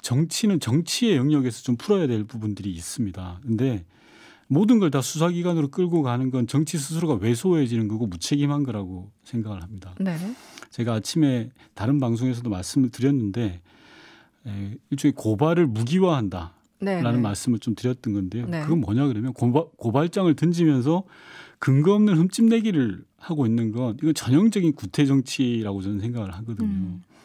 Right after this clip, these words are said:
Speaker 1: 게다가 최근에 자유한국당이 고발할 사례들을 보면
Speaker 2: 네, 네.
Speaker 1: 정상적인 인사권을 행사하는 법무부 장관,
Speaker 2: 네, 네.
Speaker 1: 검찰이 인사를 한 법무부 장관을 고발을 했고요. 그리고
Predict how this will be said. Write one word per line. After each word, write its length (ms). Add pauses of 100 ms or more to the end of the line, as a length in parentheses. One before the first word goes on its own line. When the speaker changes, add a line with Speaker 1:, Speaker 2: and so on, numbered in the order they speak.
(460)
Speaker 1:
게다가 320
최근에 580 (220)
자유한국당이 1080 (460)
고발할 420
사례들을 520
보면 420
Speaker 2:
네, 160
네. 220 (720)
Speaker 1:
정상적인 1200 (200)
인사권을 600
행사하는 380
법무부 340
장관, 440
Speaker 2:
네, 80
네. 80
Speaker 1:
검찰이 460
인사를 300
한 120
법무부 340
장관을 400
고발을 680
했고요. 480 (640)
그리고 180